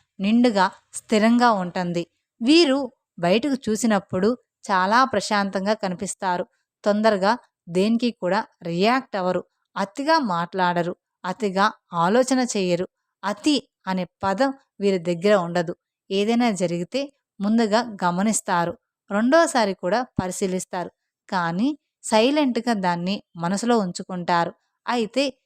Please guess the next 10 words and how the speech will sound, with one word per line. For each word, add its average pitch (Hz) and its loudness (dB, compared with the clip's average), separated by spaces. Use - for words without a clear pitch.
ఎదుటి 233 0
వాళ్ళు 233 4
మరీ 202 2
ఎక్కువ 240 -6
దాటిపోతే 185 -2
అప్పుడు 320 -4
ఆ 214 -2
నిండుకుండ 208 -2
బద్దలైనట్లుగా 185 0
వీరి 226 2